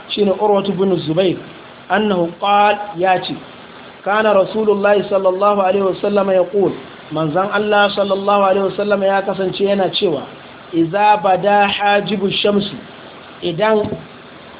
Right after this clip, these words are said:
hasken ranan nan ya bayyana. Hajib, abin nan da ke katange rana, inda rana za ta fito, idan ya bayyana, ta fito gaudin nan, kaskon rana din nan, idan ya bayyana,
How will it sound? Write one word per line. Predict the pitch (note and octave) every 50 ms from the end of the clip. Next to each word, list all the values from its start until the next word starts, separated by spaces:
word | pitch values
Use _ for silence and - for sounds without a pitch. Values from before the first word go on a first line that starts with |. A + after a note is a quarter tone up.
| - - - - - - - - - - -
hasken | A3 A3 A3 A3 - A#3 A3 G#3 A3
ranan | A3 A3 A3 A3 A3+ A3 G#3
nan | G3 G3 G3+ G#3
ya | G#3+ G#3+
bayyana. | G#3+ G3 E3 D#3+ F3+ F#3 F#3 D#3+ - - - - - - - - - - - - - - - - - - - - - - - - - - - - - - - - - - - - - -
Hajib, | - - - - A3 A#3 A#3 A3+ D3 D3+ F3 - - - -
abin | D#3+ E3+ E3+ A#3+ A#3+
nan | A3+ A3+
da | A3 G#3+
ke | A3 - E3 -
katange | G#3+ G#3 G#3+ G#3+ F#3 D#3+ D#3 D3+
rana, | D3+ D#3 D#3+ D#3+ D#3+ D3+ D3+ - - - - - - - - -
inda | B3+ C4+ C4 A3+ G#3+ F#3+ F#3
rana | G3 G3+ G#3 G#3 G#3 G3+
za | G#3+ A3+ A3
ta | G#3+ F#3
fito, | - - D3+ - D3+ D3+ D3 -
idan | E3+ E3 F3+ G3 G3+ G#3+
ya | A3+ A3
bayyana, | F3+ F#3+ F3+ F#3+ F#3 F3 F3
ta | G#3+ G3+
fito | G3 G#3 G3+ A3+ A#3 A3+ A3+ A3+ -
gaudin | - A3+ G#3+ G#3 G#3 A3 B3 B3 A#3 G#3
nan, | E3+ D3 - - - - - - - - - - - - - - -
kaskon | - A#3+ A3+ - - - A3+ A3 A3
rana | A3 A3 A3 A3 A3 A3 A3
din | A#3 A3 G3
nan, | E3 D3 C3+ - - - - - - - - -
idan | - E3 F3 G#3 A3 A#3
ya | A#3+ B3
bayyana, | A3 A3 G3 F3 F3+ G#3 G#3+ G#3+ F#3+ D3+